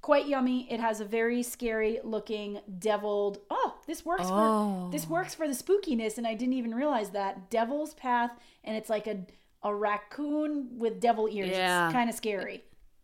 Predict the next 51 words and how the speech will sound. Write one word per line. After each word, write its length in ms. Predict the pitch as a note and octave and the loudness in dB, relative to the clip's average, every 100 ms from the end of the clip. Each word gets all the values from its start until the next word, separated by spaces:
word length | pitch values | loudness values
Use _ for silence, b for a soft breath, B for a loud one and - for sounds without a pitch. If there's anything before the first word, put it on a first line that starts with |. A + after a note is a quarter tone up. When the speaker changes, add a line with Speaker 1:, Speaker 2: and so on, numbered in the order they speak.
| - - | -16 0
Speaker 2:
Yeah, 300 | G#3 F3+ F3 | 2 2 4
it 80 | |
is 160 | A3 G#3+ | 4 4
scary 340 | - E3 D3 B2+ | 0 0 0 -2
looking. 280 | C3 - | -4 -4
It 140 | D#3 - | -4 -2
looks 180 | D#3+ - | -4 -2
a 40 | |
little 140 | G#3 | -2
bit 160 | F#3 E3+ | 0 0
satanic, 720 | - F3 - F#3 D#3+ A#2 - | 0 0 -2 0 0 0 -4
but 160 | - - | -4 -2
as 180 | D#3+ D3+ | -2 -2
a 60 | D3 | 0
raccoon 500 | C#3+ C#3+ - F3 D#3 | 0 0 -4 -4 -2
with 300 | C#3+ - D#3+ | -4 -6 -6
little 300 | E3+ D#3 D3+ | -2 -2 -2
horns, 440 | D#3+ D3+ B2+ B2+ | 0 0 0 0
Speaker 1:
Where'd 140 | C#4 | 2
Speaker 2:
like 80 | E4+ | 4
Speaker 1:
it 20 | |
Speaker 2:
a 140 | G4 G4+ | 8 10
Speaker 1:
go? 40 | |
Speaker 2:
devil 240 | G3+ E3+ D#3 | 8 6 0
horn. 360 | D3+ C#3+ C#3+ D3+ | 0 -2 -2 0
Speaker 1:
I 100 | A#3+ | 0
didn't 240 | D4 D#4 | 2 2
even 180 | D#4 C#4+ | 2 2
realize 380 | D4 C#4+ C#4 B3+ | 4 4 4 0
we 160 | C4+ | -2
were 200 | B3+ B3+ | 0 0
doing 320 | A#3+ A3+ C4 B3+ | 0 -2 2 2
this 140 | B3+ | 0
spooky 320 | - D4+ C#4 | -2 -2 -2
thing 300 | B3 A3 A3 | 0 0 0
post, 400 | A3+ A#3 A3+ - | 0 0 0 0
uh, 300 | A#3 A3 A3 - - | 4 6 4 0 -6
post 420 | - A#3+ A#3+ - b b b | -2 0 -2 -10 b b b
Halloween, 500 | - B3 A#3+ C#4+ C4 | 0 2 2 4 4
but, 280 | G#3+ G#3+ G#3+ | 6 6 6
uh, 160 | G#3+ G#3+ | 2 4
I 60 | G#3+ | 2
guess 220 | G#3+ A3+ | -2 0
my 100 | A#3 | -2
beer 240 | G3+ B3 A#3+ | 0 0 2
is, 180 | A3 G#3 | 0 -2
uh, 160 | G#3+ - | -4 -2
on 200 | G#3+ A3 | -4 -4
brand 240 | C4+ D4+ | -4 -6
for 160 | B3 | -8
it. 120 | F#3+ | -12